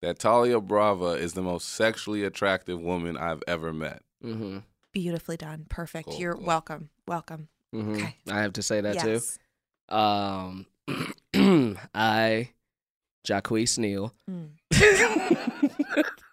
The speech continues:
Speaker 2: Or, I'm sorry, I said my name wrong. I, Jacquees Neal, declare that Talia Brava is the most sexually attractive woman I've ever seen.
Speaker 3: I love that. Now, question for both of you.
Speaker 2: Yes.
Speaker 1: Mm-hmm.
Speaker 3: Why did you not make eye contact with Talia Brava while you said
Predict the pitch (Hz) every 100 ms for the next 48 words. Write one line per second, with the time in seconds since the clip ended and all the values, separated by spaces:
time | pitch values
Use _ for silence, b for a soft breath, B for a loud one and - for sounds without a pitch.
0 | 494 - - - _ - 339 370 B B
1 | - 117 113 110 110 - 76 76 87 -
2 | 82 82 73 73 85 - - - 92 98
3 | - - - - - 71 62 65 107 _
4 | _ _ _ _ - 104 - 95 82 78
5 | 107 _ _ _ - 95 87 - 95 95
6 | 95 85 80 82 80 80 87 80 - 85
7 | - 101 90 85 82 73 - 73 82 78
8 | 69 69 67 - - - - _ - 196
9 | 190 175 - 160 185 196 185 - _ -
10 | 220 - 180 170 165 160 - - - -
11 | 185 165 180 202 202 190 175 180 180 180
12 | 170 165 - 160 - 160 165 156 - 165
13 | - 156 151 156 151 156 156 151 151 156
14 | 160